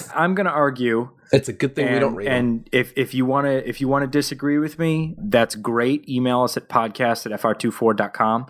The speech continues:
Speaker 1: and we'll put some in the next show. But I'm gonna argue that the V C twenty-five is no more a seven four seven two hundred than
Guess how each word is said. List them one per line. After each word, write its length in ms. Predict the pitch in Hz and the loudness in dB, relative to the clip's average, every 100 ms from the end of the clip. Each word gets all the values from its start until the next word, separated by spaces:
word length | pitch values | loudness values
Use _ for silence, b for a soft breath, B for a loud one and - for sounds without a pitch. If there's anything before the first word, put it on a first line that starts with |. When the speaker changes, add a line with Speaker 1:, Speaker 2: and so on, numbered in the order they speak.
| B | B
Speaker 1:
and 220 | 110 107 | -2 0
we'll 300 | 104 98 98 - _ _ | 2 0 -2 -10 _ _
put 180 | - 135 | -8 -2
some 160 | - 113 | 0 2
in 60 | |
the 80 | 110 | 2
next 200 | 104 101 | 0 -2
show. 340 | - 117 85 - - | 2 2 2 -4 2
But 240 | 117 110 B B B - | 2 2 B B B -6
I'm 160 | 143 180 | -2 0
gonna 140 | 208 | 0
argue 460 | - 127 113 113 117 | -2 -2 0 0 0
that 240 | 110 110 | 0 0
the 80 | - | -2
V 180 | 113 135 | 0 0
C 200 | 135 143 | 2 -2
twenty-five 760 | - 127 120 - 87 80 85 - | 0 -2 0 0 2 0 -2 -4
is 180 | 117 101 | -4 0
no 240 | 113 117 | 0 2
more 320 | 127 113 110 107 | 2 0 0 0
a 40 | |
seven 260 | - 110 104 | -2 -2 0
four 140 | 107 | -2
seven 240 | 92 98 95 | 0 0 0
two 180 | 113 | -2
hundred 540 | 98 104 95 85 78 - b b b b | 0 0 0 0 -4 -8 b b b b
than 720 | 104 104 95 92 92 90 85 | 0 2 2 2 2 0 -4